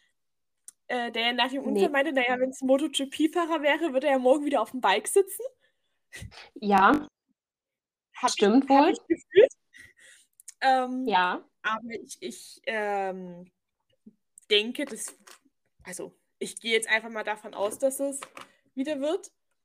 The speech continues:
Speaker 1: Zumal, äh, ich glaube ja zwischen Japan und Katar, es ist noch mal eine Woche Pause. Also
Speaker 2: Mhm.
Speaker 1: sind's ja noch mal drei Wochen.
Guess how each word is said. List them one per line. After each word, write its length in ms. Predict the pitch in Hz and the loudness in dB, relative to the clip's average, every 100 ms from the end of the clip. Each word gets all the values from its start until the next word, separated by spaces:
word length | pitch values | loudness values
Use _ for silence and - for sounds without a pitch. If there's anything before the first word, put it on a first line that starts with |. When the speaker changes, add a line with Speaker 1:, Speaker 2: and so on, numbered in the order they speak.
| _ - _ | _ -20 _
Speaker 1:
Zumal, 840 | - 254 226 220 233 233 247 254 240 - - | -8 -6 -2 -2 0 -2 -2 -6 -6 -10 -8
äh, 540 | 233 220 220 220 226 226 _ _ _ _ | -6 -4 -6 -8 -10 -14 _ _ _ _
ich 100 | - | -16
glaube 220 | - 226 | -10 -6
ja 80 | 254 | -6
zwischen 360 | 254 269 254 240 | -6 -8 -8 -4
Japan 380 | 202 208 294 277 | -4 -4 -6 -10
und 120 | 262 | -10
Katar, 580 | 220 214 214 226 240 254 | -16 -18 -14 -12 -10 -10
es 160 | - | -12
ist 200 | 240 - | -10 -10
noch 100 | 226 | -10
mal 80 | 233 | -10
eine 180 | 226 214 | -10 -10
Woche 160 | 220 | -14
Pause. 460 | 214 - 208 254 320 453 - _ _ - _ _ - - _ _ _ _ _ _ _ _ _ _ _ - | -14 -6 -2 -2 -2 -8 -10 _ _ -20 _ _ -20 -20 _ _ _ _ _ _ _ _ _ _ _ 0
Also 420 | 226 247 - 196 | 2 2 -2 -2
Speaker 2:
Mhm. 60 | - _ | -10 _
Speaker 1:
sind's 360 | - - 226 226 | -14 -10 -8 -6
ja 100 | 220 | -4
noch 140 | 220 - - | -6 -10 -10
mal 400 | 208 202 196 190 _ | -4 -4 -4 -10 _
drei 280 | - 208 233 | -8 -6 -4
Wochen. 200 | 320 | -6